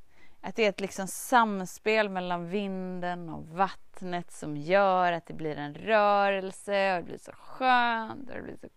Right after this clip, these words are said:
gosigt. Och så kommer solen där och gör det alldeles diamantglittrigt på havet. Att det är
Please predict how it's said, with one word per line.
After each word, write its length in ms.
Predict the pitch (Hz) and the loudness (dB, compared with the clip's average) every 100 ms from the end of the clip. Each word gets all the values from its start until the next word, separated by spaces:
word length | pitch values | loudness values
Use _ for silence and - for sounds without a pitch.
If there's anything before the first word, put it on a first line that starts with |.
| _ | _
gosigt. 880 | 262 247 - - - 233 233 226 - - - - - | 0 0 -4 -6 -4 -2 -2 -4 -14 -12 -12 -10 -12
Och 300 | - - 240 | -2 0 0
så 120 | 185 | -2
kommer 380 | - 185 156 147 | -2 -2 -2 -8
solen 960 | - - 285 254 240 233 233 233 226 | -8 -2 2 4 2 2 0 0 2
där 420 | 233 233 226 233 | 4 4 4 4
och 100 | 226 | 2
gör 240 | 190 165 151 | 2 0 -2
det 100 | - - | -4 2
alldeles 1120 | - 262 277 262 240 233 226 226 226 - - | 8 8 8 6 4 2 2 2 0 -2 -12
diamantglittrigt 2000 | - 208 247 233 226 233 247 233 214 - 214 202 233 240 247 - - 226 226 - - | -12 -4 2 4 4 4 4 4 -2 -6 -8 0 2 2 0 -4 -8 -4 -4 -4 -10
på 120 | - | 2
havet. 720 | 220 226 233 220 220 214 233 208 | 4 8 8 10 8 4 0 -2
Att 120 | 196 | -2
det 140 | 208 | -2
är 80 | 190 | -4